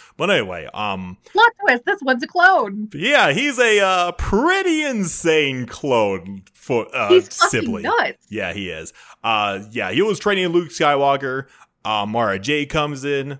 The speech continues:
Speaker 1: being all like, "Hey, this guy is actually pretty evil. He's not a real Jedi."
Speaker 2: But Luke is like, "I can heal him."
Speaker 1: <laughs> But yeah, point is, she managed to, uh,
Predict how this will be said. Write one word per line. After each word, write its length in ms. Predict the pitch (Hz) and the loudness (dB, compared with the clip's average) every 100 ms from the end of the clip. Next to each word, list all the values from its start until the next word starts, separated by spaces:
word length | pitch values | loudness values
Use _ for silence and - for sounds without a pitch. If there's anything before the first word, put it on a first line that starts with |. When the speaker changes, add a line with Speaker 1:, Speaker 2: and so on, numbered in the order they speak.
| _ | _
Speaker 1:
being 200 | 120 123 | -2 0
all 140 | 113 113 | 0 0
like, 200 | 107 - | -2 -2
"Hey, 440 | 151 147 92 87 _ _ _ | 0 0 -2 -8 _ _ _
this 380 | 98 113 151 123 | -6 0 0 2
guy 300 | 123 117 117 | 2 4 4
is 240 | 139 131 | 4 2
actually 440 | 107 98 - 123 156 | 0 -4 -8 -10 -8
pretty 500 | - - 98 98 127 135 | -8 -6 -6 -6 -8 -4
evil. 480 | 240 285 175 107 98 | -2 0 0 -2 -2
He's 240 | 151 185 | -4 -4
not 260 | 123 101 117 | -4 -2 0
a 60 | 175 | -2
real 380 | 113 92 110 147 | -2 -6 -4 -6
Jedi." 800 | 196 294 277 - - - - - _ _ _ _ _ _ _ _ _ _ _ _ _ _ _ | -4 -2 0 -2 -6 -8 -8 -10 _ _ _ _ _ _ _ _ _ _ _ _ _ _ _
Speaker 2:
But 200 | 240 226 | -4 -2
Luke 200 | 220 226 | -4 -6
is 100 | 240 | -2
like, 240 | 214 190 _ | -2 -2 _
"I 100 | 370 381 | 0 2
can 200 | 349 262 | 2 2
heal 400 | 330 466 349 320 | 2 4 4 2
him." 300 | 320 247 208 | 2 2 2
Speaker 1:
<laughs> 800 | 202 147 220 240 - - 254 - _ - _ 196 202 196 208 - | 2 2 4 2 2 -2 -2 -4 _ -20 _ -10 -6 -6 -4 0
But 120 | 185 | 4
yeah, 220 | 147 117 | 4 2
point 260 | 156 226 180 | 2 2 4
is, 240 | 165 151 | 2 0
she 200 | - 175 | -4 -2
managed 420 | 151 147 143 - | 2 2 0 -2
to, 240 | 151 135 120 | -2 0 2
uh, 340 | 110 104 | 0 -2